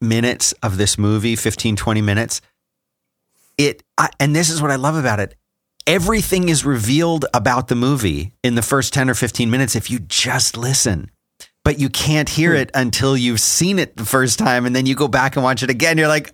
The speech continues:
Speaker 1: "Oh, there it, it was right there. It was in front of me the whole time." Have you seen it yet? You haven't seen it yet.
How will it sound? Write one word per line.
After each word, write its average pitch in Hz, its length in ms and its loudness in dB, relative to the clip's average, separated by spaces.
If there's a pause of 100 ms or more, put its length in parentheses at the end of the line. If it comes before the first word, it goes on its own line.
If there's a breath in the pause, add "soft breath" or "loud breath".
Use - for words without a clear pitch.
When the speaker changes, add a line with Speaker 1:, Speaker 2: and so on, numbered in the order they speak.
Speaker 1:
"Oh, 226 680 2
there 247 300 2
it, 226 80 -2
it 226 260 -2
was 226 220 -2
right 247 240 0
there. 247 280 2
It - 20 0
was 220 160 0
in 208 100 0
front 247 240 2
of 240 60 2
me 233 80 2
the 220 80 2
whole 214 160 0
time." 208 720 -2 (320)
Have 147 80 2
you 190 100 2
seen 165 240 2
it 165 80 -2
yet? 143 280 0
You 139 80 4
haven't 120 180 2
seen 101 220 0
it 82 80 0
yet. 76 280 0